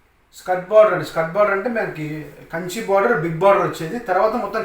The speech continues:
కలంకారీ వచ్చేది. ఇప్పుడు కాన్సెప్ట్ చేంజ్ అయింది. మనకు వచ్చేసి కొంచెం వచ్చేసి స్కర్ట్ బార్డర్ లాగా కాంట్రాస్ట్ వస్తుంది.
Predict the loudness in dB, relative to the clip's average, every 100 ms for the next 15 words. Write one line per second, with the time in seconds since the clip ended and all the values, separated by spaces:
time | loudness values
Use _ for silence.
0 | -4 -4 -4 -4 -4 -6 -8 -10 -12 -16
1 | -20 _ -20 -8 -4 -4 -4 -6 -10 -20
2 | _ _ _ _ _ _ _ -12 -6 -4
3 | -4 -8 -8 -12 -18 _ _ _ _ -14
4 | -12 -12 -12 -14 -14 -14 -16 -20 _ _
5 | _ _ -20 -18 -14 -14 -12 -14 -14 -10
6 | -10 -6 -6 -2 -2 -4 -6 -8 -10 -18
7 | -8 -6 -6 -8 -8 -12 -12 -14